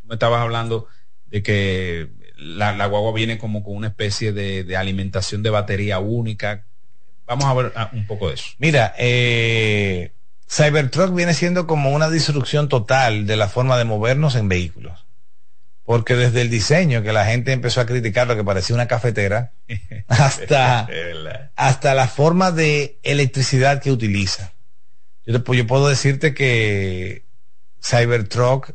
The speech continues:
Speaker 2: eh, primero tiene casi dos millones de preórdenes.
Speaker 1: Dos millones
Speaker 2: Dos millones
Speaker 1: de
Speaker 2: de
Speaker 1: preórdenes.
Speaker 2: preórdenes.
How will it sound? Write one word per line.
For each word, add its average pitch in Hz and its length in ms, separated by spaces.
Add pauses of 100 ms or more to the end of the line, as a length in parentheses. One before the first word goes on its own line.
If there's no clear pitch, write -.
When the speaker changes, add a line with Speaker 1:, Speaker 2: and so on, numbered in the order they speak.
Speaker 2:
eh, 107 340
primero 123 360
tiene 147 540
casi 139 280
dos 147 200
millones 139 720
de 98 120
preórdenes. 92 840 (420)
Speaker 1:
Dos 120 100
millones 143 160
Speaker 2:
Dos 160 160
millones 131 600
Speaker 1:
de 135 80
Speaker 2:
de 131 60
Speaker 1:
preórdenes. 117 560
Speaker 2:
preórdenes. 87 540